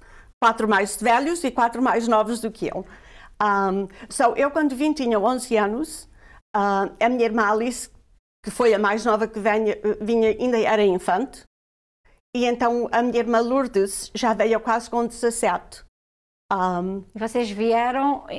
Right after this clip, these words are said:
Speaker 2: mas então frequentaram ainda a escola lá? O que é que os teus pais faziam lá? Vi-, viviam
Speaker 1: Nós tínhamos uma grande quinta,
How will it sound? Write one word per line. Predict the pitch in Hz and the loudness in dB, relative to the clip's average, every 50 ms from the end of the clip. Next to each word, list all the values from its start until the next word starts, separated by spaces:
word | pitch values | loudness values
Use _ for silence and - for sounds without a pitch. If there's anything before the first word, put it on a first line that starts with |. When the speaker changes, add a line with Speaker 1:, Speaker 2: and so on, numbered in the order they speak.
| - - | -10 -6
Speaker 2:
mas | 208 214 220 220 214 | -4 -2 -2 -2 -2
então | 214 208 233 208 - 208 | -2 -2 -4 -6 -6 -8
frequentaram | - - - 226 208 220 220 208 214 214 | -12 -6 -4 -4 -2 0 0 0 0 0
ainda | 208 214 208 | 0 2 2
a | 208 | 0
escola | 208 208 - - 220 214 214 208 202 | 0 -2 -4 -2 -2 0 0 0 0
lá? | 196 196 214 233 | 0 0 0 -2
O | 233 | -2
que | - 320 | -2 -6
é | 294 | -8
que | - - - | -8 -14 -16
os | - - | -16 -10
teus | - - 269 254 | -6 -6 -6 -4
pais | - 262 226 226 | -4 -4 -4 -4
faziam | 226 - 220 208 226 214 190 175 | -2 -4 -6 -4 -2 -4 -2 -2
lá? | 165 151 - - | -4 -4 -6 -8
Vi-, | 202 - 175 180 175 - - - - | -10 -12 -12 -12 -12 -16 -20 -16 -10
viviam | 190 196 208 202 220 | -4 -2 -2 2 2
Speaker 1:
Nós | 262 240 240 - 240 | 4 2 2 0 -2
tínhamos | - 254 254 277 277 277 269 - | -6 -4 -2 0 0 -2 0 0
uma | 269 254 240 220 | -2 0 0 -2
grande | 220 233 233 226 233 233 - | -2 0 0 0 -2 -2 -6
quinta, | - - 214 233 233 226 - 285 320 370 | -8 -2 -2 -2 0 0 -2 -2 -2 -4